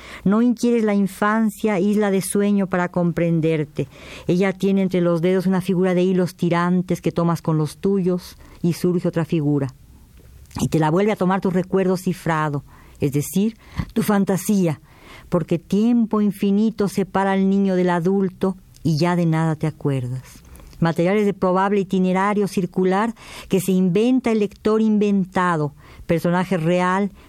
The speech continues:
de alguien ficticio que escribe. La acción suele ser un poco necia en la escritura. No indagas el sentido de la vida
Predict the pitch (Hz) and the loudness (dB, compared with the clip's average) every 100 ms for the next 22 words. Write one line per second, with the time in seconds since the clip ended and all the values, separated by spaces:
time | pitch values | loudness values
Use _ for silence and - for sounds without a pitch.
0 | - 147 160 170 185 185 175 180 - 165 | -4 0 2 2 2 0 0 0 -2 -6
1 | - - 170 165 170 160 165 - - 147 | -6 -2 -2 0 -2 -2 -4 -4 -4 -2
2 | 147 131 127 - - - - 139 151 - | 0 -2 -6 -12 -20 -20 -4 -2 -2 -2
3 | 220 262 294 - - - 208 208 202 196 | 0 0 -2 -6 -20 -4 -2 0 2 0
4 | 185 196 185 180 175 190 - 202 180 160 | 0 -2 0 2 2 0 -2 -4 -4 0
5 | 170 170 - 170 165 143 131 123 110 - | 0 0 -2 -4 -2 -2 -2 -4 -8 -16
6 | - - 190 233 269 262 262 254 233 214 | -20 -2 2 4 4 2 2 0 0 0
7 | 214 196 233 220 208 196 226 247 262 | 0 2 2 2 2 0 0 0 0